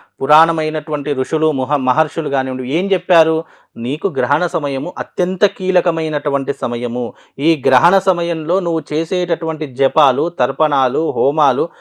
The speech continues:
నీకు అత్యంత పుణ్య ఫలితాన్ని అందజేసేటటువంటివి. కనుక ఆ సమయంలో అలాంటివి చేసుకోవడం ద్వారా నీ జీవితానికి అర్థము, పరమార్థము, దైవిక బలము అనేటటువంటిది నీకు రక్షణగా ఉండి నిన్ను సదా కాపాడుతుంది అని చె-, తెలుసుకోవడానికే తప్ప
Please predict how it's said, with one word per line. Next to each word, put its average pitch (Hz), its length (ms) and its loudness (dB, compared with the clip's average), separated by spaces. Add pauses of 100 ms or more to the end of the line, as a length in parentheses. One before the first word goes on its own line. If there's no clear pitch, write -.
(160)
నీకు 165 260 -2
అత్యంత 185 500 -2
పుణ్య 170 320 -4
ఫలితాన్ని 165 500 -2
అందజేసేటటువంటివి. 139 1200 -6 (240)
కనుక 170 220 4
ఆ 156 260 8
సమయంలో 208 600 4 (240)
అలాంటివి 160 560 4
చేసుకోవడం 180 560 2
ద్వారా 160 380 6 (280)
నీ 151 340 -4
జీవితానికి 185 800 0 (200)
అర్థము, 180 440 0
పరమార్థము, 156 680 2 (240)
దైవిక 175 460 2
బలము 165 560 2
అనేటటువంటిది 156 800 -4
నీకు 156 300 -6
రక్షణగా 160 560 0
ఉండి 143 340 -6 (240)
నిన్ను 135 180 -6
సదా 135 300 0
కాపాడుతుంది 135 840 -2
అని 135 140 -6 (120)
చె-, 127 80 -2
తెలుసుకోవడానికే 160 840 0
తప్ప 147 380 0